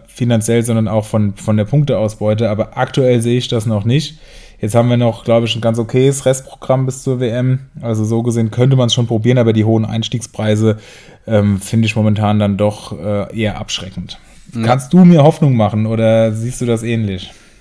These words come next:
Speaker 2: Na, das Programm gibt einem schon Mut zur Hoffnung, ne? Und Moukoko kommt ja auch gerade erst rein. Also ich glaub, wenn, dann geht was über ihn. Modest muss ich mal ausklammern. Das war wirklich, äh, gar nichts bis aufs Ga-, Bayern-Spiel.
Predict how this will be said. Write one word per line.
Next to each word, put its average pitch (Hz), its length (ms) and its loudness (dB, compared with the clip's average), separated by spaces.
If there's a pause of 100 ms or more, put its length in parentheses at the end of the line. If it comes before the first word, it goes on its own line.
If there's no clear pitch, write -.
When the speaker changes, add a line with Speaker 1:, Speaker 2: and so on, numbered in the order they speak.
(240)
Speaker 2:
Na, 151 140 2
das 185 160 0
Programm 147 600 -2 (200)
gibt 170 220 -4
einem 135 240 -4
schon 170 400 -4
Mut 170 220 -6
zur 131 160 -4
Hoffnung, 131 460 -4
ne? 135 180 -4
Und 135 120 -6
Moukoko 147 840 -2
kommt 147 280 -2
ja 147 100 -2
auch 117 200 -4
gerade 120 300 -2
erst 104 340 -10
rein. 113 260 -2
Also 98 160 -8
ich 107 100 -10
glaub, 101 220 -6
wenn, 123 180 -4
dann 143 220 -2
geht 139 220 -6
was 131 180 -6
über 117 180 -4
ihn. 151 280 -8
Modest 135 420 -6
muss 135 140 -4
ich 131 80 -6
mal 110 140 -2
ausklammern. 151 760 -6
Das 120 220 -10
war 120 100 -4
wirklich, 120 420 -14
äh, - 400 -16
gar 120 220 -4
nichts 160 220 -12
bis 151 140 -10
aufs 147 200 -10
Ga-, 147 300 -6 (100)
Bayern-Spiel. 151 720 -8